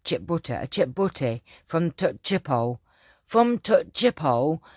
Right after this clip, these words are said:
What is a chip hole? Okay, I now know it to be chip shop.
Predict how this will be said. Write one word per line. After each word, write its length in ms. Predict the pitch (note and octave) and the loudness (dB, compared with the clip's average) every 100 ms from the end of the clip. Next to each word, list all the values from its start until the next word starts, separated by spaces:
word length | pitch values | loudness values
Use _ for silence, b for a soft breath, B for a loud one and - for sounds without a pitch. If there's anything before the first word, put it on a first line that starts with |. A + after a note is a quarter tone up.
| B - | B -4
What 220 | G3 - | 0 4
is 120 | B3+ | 4
a 80 | A#3 | 2
chip 360 | - - A3+ F#3 | -4 -4 -4 0
hole? 380 | F3 C3+ B2 b b b b _ | 2 2 0 b b b b _
Okay, 300 | G3 G3+ F#3 | -2 0 0
I 100 | E3 | 0
now 260 | E3 F#3 F#3 | 2 2 2
know 180 | E3+ D#3 | 2 0
it 160 | A#2+ - | -2 -6
to 120 | - | -6
be 160 | C#3+ | -6
chip 340 | C#3 - D#3+ - | -4 -6 -8 -8
shop. 480 | - G#2+ A#2 C3+ | -10 -6 -6 -6